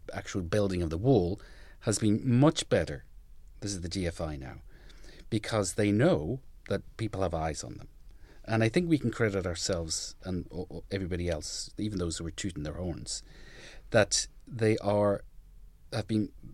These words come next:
better at pains to talk to the people. So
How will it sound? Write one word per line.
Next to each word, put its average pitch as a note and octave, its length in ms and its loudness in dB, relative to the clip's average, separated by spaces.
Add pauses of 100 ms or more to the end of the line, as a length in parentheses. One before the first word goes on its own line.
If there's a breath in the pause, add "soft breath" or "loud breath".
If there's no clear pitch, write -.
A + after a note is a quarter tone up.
(140)
better A#2+ 460 4
at G#2 200 -8
pains G#2+ 540 0
to G2+ 520 -2 (140)
talk G#2 240 2
to - 100 -6
the G2+ 60 -4
people. F#3 380 -6 (260)
So A2 360 4